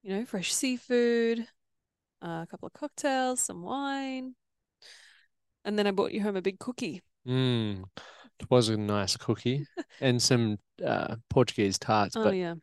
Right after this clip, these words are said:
Speaker 2: didn't get into those straight away. Too much sugar for, I was like, "Oh, can't
Speaker 1: <laughs>
Speaker 2: possibly." That
Speaker 1: So
Speaker 2: cookie was very
Speaker 1: Oh my
Speaker 2: nice.
Speaker 1: God, insane.
Speaker 2: Put it in the microwave for twenty seconds and melted from the inside out.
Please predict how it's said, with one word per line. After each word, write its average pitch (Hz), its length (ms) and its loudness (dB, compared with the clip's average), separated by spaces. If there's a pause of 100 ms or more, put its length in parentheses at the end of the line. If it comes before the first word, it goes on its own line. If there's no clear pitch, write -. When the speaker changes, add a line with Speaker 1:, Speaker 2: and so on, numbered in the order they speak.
(320)
Speaker 2:
didn't 120 200 -2
get 107 160 6
into 107 200 0
those 104 200 6
straight 95 260 4
away. 98 160 4
Too - 180 -4
much - 280 -4 (720)
sugar 107 400 0
for, - 240 -10
I 82 160 -4
was - 120 -6
like, - 200 -10
"Oh, - 240 -10 (340)
can't - 360 -6
Speaker 1:
<laughs> 117 80 -4
Speaker 2:
possibly." 110 500 -2 (640)
That - 160 2
Speaker 1:
So - 240 -4
Speaker 2:
cookie 147 260 8
was 104 320 4 (1600)
very 127 200 6
Speaker 1:
Oh 180 40 2
my 170 120 -2
Speaker 2:
nice. 160 260 -4
Speaker 1:
God, - 80 -8
insane. 170 680 -12 (400)
Speaker 2:
Put 147 160 8
it 151 60 10
in 135 60 6
the 120 80 8
microwave 120 540 8
for 110 320 4
twenty 120 300 0
seconds 113 500 2
and 113 160 -2
melted 110 340 4
from 104 140 -4
the 98 140 0
inside 92 360 -2
out. - 260 0